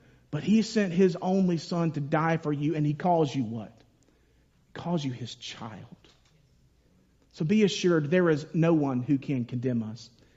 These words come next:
even ourselves, because of the work of Jesus Christ on the cross. And even further, Jesus Christ is sitting at the right hand of God, interceding on your behalf.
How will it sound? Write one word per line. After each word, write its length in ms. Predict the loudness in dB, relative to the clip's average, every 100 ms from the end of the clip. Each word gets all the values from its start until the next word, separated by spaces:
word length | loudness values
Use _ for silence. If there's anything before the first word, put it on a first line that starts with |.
| 2
even 260 | 4 6 4
ourselves, 560 | 2 0 0 2 0
because 320 | -4 -2 -2
of 100 | -2
the 80 | -4
work 460 | -2 2 2 2 -6 -20 -8
of 140 | -6
Jesus 420 | -2 0 0 -2
Christ 380 | -6 -4 -4 -4 -6
on 100 | -4
the 80 | -4
cross. 540 | -4 -8 -8 -16 -20 _ _ _ -10 2
And 100 | 8
even 260 | 8 8
further, 640 | 6 10 10 10 8 4 0 -10 -10
Jesus 440 | 2 4 6 2 0
Christ 380 | 2 4 4
is 80 | 0
sitting 380 | 2 6 6 4
at 120 | 2
the 100 | 4
right 340 | 6 6 6 4
hand 320 | 2 2 2
of 160 | 2
God, 340 | 4 4 4 0
interceding 840 | 2 2 2 -2 0 2 4 4 2
on 280 | 2 2 0 -8 -8
your 600 | 4 6 10 10 8 4
behalf. 600 | 0 2 2 2 -4